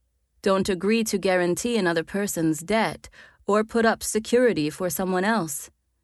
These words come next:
If you can't pay it, even your bed will be snatched from under you. Don't cheat your neighbor by moving the ancient boundary markers set up by previous generations.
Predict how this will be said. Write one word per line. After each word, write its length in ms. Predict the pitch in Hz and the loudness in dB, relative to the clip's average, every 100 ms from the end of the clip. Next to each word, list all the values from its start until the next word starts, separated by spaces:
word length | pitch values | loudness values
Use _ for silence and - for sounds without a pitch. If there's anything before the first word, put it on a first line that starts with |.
| _ _ | _ _
If 160 | 170 165 | -6 0
you 120 | 214 | 0
can't 400 | 220 214 196 - | 0 0 0 -2
pay 340 | - 185 262 160 | -2 0 2 2
it, 180 | 151 - _ _ _ | -2 -8 _ _ _
even 340 | 202 214 226 226 | -2 2 4 4
your 160 | 226 | 4
bed 320 | 220 202 240 226 | 2 2 2 0
will 160 | 170 | -2
be 160 | 165 156 | -2 -2
snatched 540 | - 185 180 - - | -2 0 0 -2 -6
from 180 | - 175 | -4 0
under 240 | 170 165 | 0 0
you. 320 | 165 170 165 175 _ _ _ _ _ _ _ _ _ _ - | 0 -2 -4 -8 _ _ _ _ _ _ _ _ _ _ -2
Don't 320 | 190 226 226 - | 2 2 2 -2
cheat 280 | - 285 | -2 0
your 220 | 240 233 233 | 2 2 4
neighbor 540 | 202 190 175 180 180 | 2 0 0 0 0
by 180 | 180 185 | 2 2
moving 480 | 190 233 226 233 214 | 2 2 4 4 4
the 140 | 202 | 2
ancient 520 | 202 196 - 196 - | 0 0 0 -2 0
boundary 460 | 196 185 180 180 175 | 2 2 2 0 0
markers 540 | 170 165 175 175 165 | 2 0 0 -2 -2
set 260 | - 202 190 | -4 -2 0
up 220 | 180 - | 0 -2
by 140 | 175 | -4
previous 540 | 143 - 180 156 156 - | -4 -2 -2 0 -2 -4
generations. 1040 | 175 165 160 165 160 156 147 147 - - | -2 0 2 0 0 -2 -4 -6 -10 -14